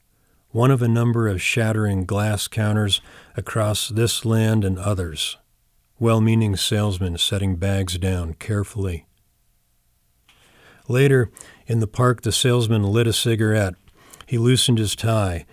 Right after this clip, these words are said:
His bags were on the ground near his bench, which made his shoulders look different.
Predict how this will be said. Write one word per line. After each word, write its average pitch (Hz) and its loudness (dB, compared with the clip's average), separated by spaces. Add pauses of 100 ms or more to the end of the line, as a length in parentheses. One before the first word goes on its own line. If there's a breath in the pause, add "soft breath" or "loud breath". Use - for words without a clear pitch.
(120)
His 107 -4
bags 120 0
were 113 2
on 110 2
the 107 0
ground 110 0
near 110 2
his 98 0
bench, 110 -2 (200 soft breath)
which - -4
made 117 2
his 101 -2
shoulders 110 0
look 110 -4
different. 104 -2